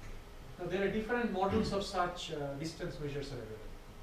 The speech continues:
One is, of course, the traditional model where you just take the Euclidean distance. Okay. So essentially what we are looking at is a bunch of numbers. So from these vector we are getting a large feature vector,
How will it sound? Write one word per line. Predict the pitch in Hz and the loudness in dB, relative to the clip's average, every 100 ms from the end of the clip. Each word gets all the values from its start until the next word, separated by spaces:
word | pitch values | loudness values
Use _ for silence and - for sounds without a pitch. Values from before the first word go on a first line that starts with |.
| - - - - - - | -12 -10 -8 -8 -10 -4
One | 160 165 | 2 2
is, | 165 | 2
of | 160 - | 0 2
course, | 170 156 | 0 2
the | 143 | 0
traditional | 147 143 160 160 147 | 2 4 4 4 2
model | 135 - - 175 | 2 0 0 0
where | 147 | 0
you | 143 143 143 | 2 2 2
just | 160 - | -2 -2
take | 151 131 | -2 -2
the | 147 | -2
Euclidean | 151 156 143 139 120 | -2 -2 0 0 0
distance. | 117 - - - - - - - - - - - - - 113 113 | -4 -8 -10 -10 -10 -10 -10 -12 -12 -12 -12 -12 -12 -12 -8 -8
Okay. | - - - - - - - - | -8 -10 -8 -6 -6 -10 -10 -4
So | |
essentially | 180 214 226 220 | 4 4 4 4
what | 196 202 | 4 6
we | 214 | 6
are | 208 - 160 | 6 2 -4
looking | 165 202 214 | -4 0 2
at | 208 143 - - - - - - - - - - 185 | 2 0 -4 -6 -10 -12 -12 -12 -12 -12 -12 -8 0
is | 208 | 4
a | |
bunch | 185 196 | 4 4
of | 208 151 | 2 2
numbers. | 143 123 - - - - - - - - - - | 0 0 -4 -8 -8 -10 -12 -12 -12 -10 -10 -8
So | 151 | -6
from | - 170 170 | -2 0 2
these | 226 247 - - - - - 135 | 2 2 0 -6 -8 -10 -10 -2
vector | 151 202 - 214 208 | 0 2 6 6 6
we | 190 | 2
are | 190 | 0
getting | 190 185 196 190 | 0 -2 0 -2
a | |
large | 165 170 196 196 | 0 2 2 -2
feature | - - 175 | -6 -4 -2
vector, | 131 - - | -2 -4 -6